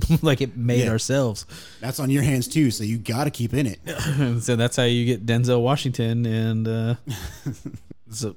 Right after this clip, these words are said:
Speaker 1: you know what? We kinda need that movie now. <laughs>
Speaker 2: But yeah, so I did that, and I don't know, it's just not really feeling it. Like, they look pretty good, I think. But I was looking, 'cause I've, I've been kinda real hard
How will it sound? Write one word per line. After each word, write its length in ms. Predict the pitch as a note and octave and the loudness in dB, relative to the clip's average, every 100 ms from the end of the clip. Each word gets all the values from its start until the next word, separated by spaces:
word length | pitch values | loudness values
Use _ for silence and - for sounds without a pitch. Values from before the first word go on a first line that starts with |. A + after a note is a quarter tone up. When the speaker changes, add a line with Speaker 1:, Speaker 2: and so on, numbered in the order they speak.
| - | -4
Speaker 1:
you 100 | C3 | 2
know 100 | A#2 | 2
what? 240 | B2 E3 - - | 2 0 -6 -6
We 160 | C3 | -2
kinda 240 | A#2+ C#3 C#3 | 2 4 4
need 180 | C#3+ D3 | 4 4
that 160 | C#3+ | 4
movie 240 | D3 F#3+ B2+ | 4 4 2
now. 220 | G#2 A2+ - - - - - | 0 -2 -6 -14 -8 -4 0
<laughs> 240 | G#3 G3 F#3+ F3 - F3+ - - - - | 2 2 2 0 -2 -10 -10 -16 -20 -10
Speaker 2:
But 160 | - C#3+ | -2 -2
yeah, 80 | G#2+ | -2
so 160 | - | -4
I 160 | C#3 D3+ | -4 -2
did 160 | D#3+ B2+ | 0 0
that, 320 | C#3 C#3 - | 0 -2 -4
and 400 | C3 C3 B2+ A#2+ - - - | -4 -2 -2 -4 -10 -14 -4
I 100 | F3+ | 0
don't 80 | F3 | 0
know, 160 | A2+ | 0
it's 220 | G#2 C#3+ D#3 | 0 -2 -2
just 220 | D#3 - - - | -8 -10 -16 -10
not 260 | C#3+ C#3+ C#3+ | -2 0 2
really 180 | D3 C3 | 2 0
feeling 320 | - B2+ D3 | 0 -2 -2
it. 140 | E3+ - - - | -4 -8 -20 -20
Like, 300 | - A2 A#2+ | -8 -2 0
they 160 | A2+ D3+ | 4 4
look 220 | G3+ - - - - | 2 -2 -16 -20 -6
pretty 180 | G3+ D3+ | -4 -2
good, 160 | C3 | -2
I 100 | A#2 | -2
think. 360 | C3+ D#3+ E3 - - - | -4 -6 -8 -16 -20 -12
But 300 | - C3 C3 | -4 -2 -2
I 100 | B2 | -4
was 160 | C#3 B2 | -4 -2
looking, 420 | D3+ D3+ C#3+ C3 | -2 0 0 -2
'cause 140 | C#3 A#2 | -6 -6
I've, 220 | C#3 B2 - - | -6 -8 -12 -10
I've 140 | B2+ | -6
been 140 | D3+ G3 | -4 -2
kinda 200 | F3+ C3 | 0 0
real 460 | A2 G#2 A#2+ C#3 | -2 -2 2 2
hard 380 | A#2+ B2 A#2+ A#2+ | 2 2 2 0